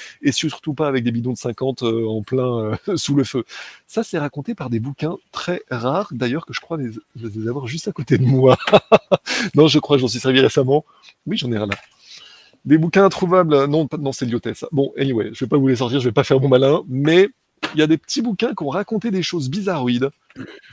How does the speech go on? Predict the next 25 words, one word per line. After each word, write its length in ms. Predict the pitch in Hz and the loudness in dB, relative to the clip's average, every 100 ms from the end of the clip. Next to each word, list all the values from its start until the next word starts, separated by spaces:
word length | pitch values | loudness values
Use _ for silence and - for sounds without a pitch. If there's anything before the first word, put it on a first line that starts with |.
| - | -10
en 80 | 123 | -8
quarante 320 | 135 135 208 | -6 -4 -4
quarante 260 | 196 170 147 | -2 -2 0
et 60 | 143 | -2
un 120 | 156 | -4
sur 240 | - 139 | -4 -2
les 120 | 127 | -2
causes 280 | 117 226 160 | -4 -6 -6
bizarroïdes. 540 | 160 156 127 113 123 147 _ - - - | -4 -2 0 0 -2 -4 _ -20 -20 -2
Ah 80 | 131 | 0
ouais, 100 | 170 | 0
je 60 | |
suis, 640 | - - 135 131 123 117 113 - - - _ _ _ - | -2 -8 -8 -6 -6 -6 -8 -12 -20 -20 _ _ _ -16
euh... 300 | - - - - - 64 - - - _ _ _ _ - | -12 -12 -12 -14 -16 -16 -18 -20 -20 _ _ _ _ -8
Tu... 960 | - 147 139 127 127 123 120 120 127 - - | -4 -2 0 0 0 0 -2 -4 -6 -12 -2
Il 80 | 147 | 0
y 20 | |
a 40 | |
eu 40 | 160 | 2
des 80 | 151 | 0
choses 220 | - 135 | -2 -4
bizarroïdes 460 | 143 143 127 156 | -2 -2 -2 -4
durant 280 | 117 120 123 | -4 -4 -4
la 100 | 123 | -4
faç-, 320 | - 143 - | -6 -8 -10